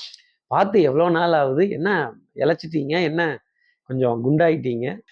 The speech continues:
இந்த உருவத்திலேயோ உடல் அமைப்பிலேயோ அடையாளம் காண வேண்டிய தருணம். "என்ன இப்படி ஆயிடுச்சு, முடியெல்லாம் கொட்டிடுது"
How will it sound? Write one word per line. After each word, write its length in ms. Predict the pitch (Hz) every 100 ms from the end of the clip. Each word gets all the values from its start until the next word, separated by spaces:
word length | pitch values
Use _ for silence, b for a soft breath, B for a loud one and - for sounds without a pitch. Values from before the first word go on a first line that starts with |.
| b -
இந்த 160 | 175 175 143 180 220 170
உருவத்திலேயோ 760 | 214 247 233 170 127 117 131 - _ _ _ _ _ _ _ _ _
உடல் 280 | 131 151 196
அமைப்பிலேயோ 680 | 139 135 156 156 131 110 117 117 _ _ _
அடையாளம் 480 | 117 151 190 202 190
காண 160 | 151 127
வேண்டிய 300 | 117 110 127 117
தருணம். 360 | 107 95 - _ - - _ _ _ _ _
"என்ன 220 | 127 202
இப்படி 240 | 196 151 165
ஆயிடுச்சு, 340 | 165 165 151
முடியெல்லாம் 460 | 180 160 202 190 180
கொட்டிடுது" 500 | 135 170 151 120